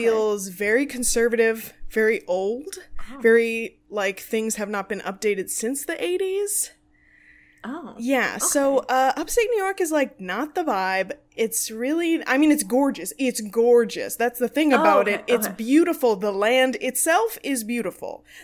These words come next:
Speaker 1: The buildings in it, not.
Speaker 2: Yeah, if we're maintaining that eighties vibe,
Speaker 1: No,
Speaker 2: no,
Speaker 1: it's
Speaker 2: thanks,
Speaker 1: not
Speaker 2: so. <laughs>
Speaker 1: great. And Point Lookout is
Speaker 2: Ugh.
Speaker 1: very much that. It's in, like, a breathtaking environment, and it's also probably the ugliest,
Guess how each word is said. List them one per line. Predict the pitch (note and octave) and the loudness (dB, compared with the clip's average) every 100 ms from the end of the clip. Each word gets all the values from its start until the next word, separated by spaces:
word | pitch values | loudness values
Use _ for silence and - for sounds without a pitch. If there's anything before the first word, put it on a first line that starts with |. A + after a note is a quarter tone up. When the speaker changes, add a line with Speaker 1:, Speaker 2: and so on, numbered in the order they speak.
| - | -6
Speaker 1:
The | G#3 | -4
buildings | F#3+ F#3+ D4+ G4 B4 C5 C#5 - - _ _ | 0 0 0 0 -2 -4 -6 -8 -10 _ _
in | - D#4+ | -6 -4
it, | G#3+ - - - _ _ - _ _ _ _ _ _ | -4 -8 -14 -14 _ _ -20 _ _ _ _ _ _
not. | - F#3+ G3 - - - - - - _ _ A3 | -8 -4 -4 -6 -10 -12 -16 -16 -18 _ _ -6
Speaker 2:
Yeah, | G#3+ G3+ | -4 -2
if | |
we're | G#3+ F#4 | -2 -2
maintaining | E4+ C4+ B3+ A3 | -4 -6 -6 -4
that | F3 | -4
eighties | D3 G3+ F#3+ | -4 -6 -8
vibe, | F#3 E3+ A#3 | -6 -4 -2
Speaker 1:
No, | G#3 - - | -2 -4 -8
Speaker 2:
no, | G3+ F#3+ | -6 -4
Speaker 1:
it's | A3 F3+ | -4 -2
Speaker 2:
thanks, | |
Speaker 1:
not | C4 C4 B3+ - - - | 0 2 0 -2 -12 -16
Speaker 2:
so. | - | -14
<laughs> | G3 | -6
Speaker 1:
great. | G#3 G3 D#3+ C3+ | 0 0 0 0
And | - A3+ | -2 -2
Point | G#3+ D4+ D#4 | 0 -2 0
Lookout | C#4 D4 B3+ A#3+ A3+ - | -2 0 0 0 -2 -4
is | A#3 A3 | -2 -2
Speaker 2:
Ugh. | |
Speaker 1:
very | G#3+ G#3+ | -2 -2
much | G#3+ F#3+ - | -4 -6 -8
that. | F3+ E3+ - - | -2 -2 -2 -2
It's | A#3+ A#3 | -2 2
in, | B3+ A#3+ | 0 2
like, | G#3+ G#3 | -2 -2
a | |
breathtaking | G3+ G#3 G#3+ C4+ D4+ D4 D4+ D4 D4 | -2 0 -2 0 -2 -2 -2 -4 -4
environment, | - B3 C4 D#4 F#4 G#4+ A4 - _ _ _ _ _ _ _ _ | -4 -2 -2 -2 -2 -2 -2 -6 _ _ _ _ _ _ _ _
and | A3+ A#3 A3+ | 0 0 2
it's | G#3 A3 | 0 2
also | G#3+ G#3+ G#3 G3+ | 2 0 0 -2
probably | F#3+ - A#3+ C4+ B3+ A3 A3 G#3 | -4 -2 0 4 2 4 2 2
the | F#3 - | -2 0
ugliest, | G#3 G3+ G3 F#3 F3+ - - | 0 0 0 0 0 -6 -12